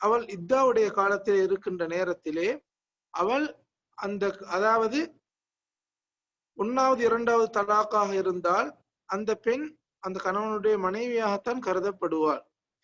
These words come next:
எனவே அந்த மனைவி தன்னுடைய கணவனிடத்திலே இருந்து சொத்து பெறுவாள் என்பதிலே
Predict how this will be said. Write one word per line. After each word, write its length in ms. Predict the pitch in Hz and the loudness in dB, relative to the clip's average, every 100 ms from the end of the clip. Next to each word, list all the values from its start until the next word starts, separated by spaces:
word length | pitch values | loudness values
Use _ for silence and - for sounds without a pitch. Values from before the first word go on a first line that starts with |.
| _ _ | _ _
எனவே 300 | 202 240 254 311 - - - | -4 0 0 -2 -6 -14 -12
அந்த 340 | 202 240 254 220 | -8 -4 0 0
மனைவி 560 | 196 208 247 254 262 294 - _ | 0 0 -2 -2 -2 -4 -6 _
தன்னுடைய 400 | 208 208 220 208 | -8 -4 0 0
கணவனிடத்திலே 640 | 202 202 214 220 214 208 208 | 0 -2 -2 -2 -2 0 0
இருந்து 280 | 202 202 208 | 0 -2 -4
சொத்து 340 | 202 196 226 | -6 -6 -6
பெறுவாள் 400 | 202 196 208 196 | -4 0 2 2
என்பதிலே 600 | 190 185 190 180 175 202 | 0 -2 -2 -2 -2 -2